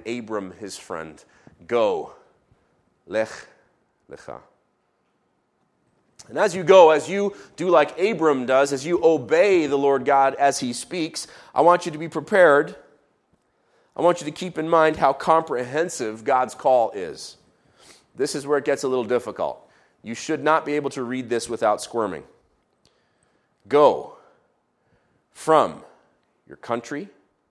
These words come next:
and your kindred and your father's house."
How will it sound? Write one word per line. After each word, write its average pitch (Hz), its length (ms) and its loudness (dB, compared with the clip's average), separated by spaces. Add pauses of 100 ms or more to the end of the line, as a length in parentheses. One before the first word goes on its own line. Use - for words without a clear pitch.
(560)
and 135 540 -2 (480)
your 80 100 -16
kindred 135 580 -8 (800)
and 165 640 0 (440)
your 113 120 -10
father's 120 720 -4 (760)
house." 78 420 -14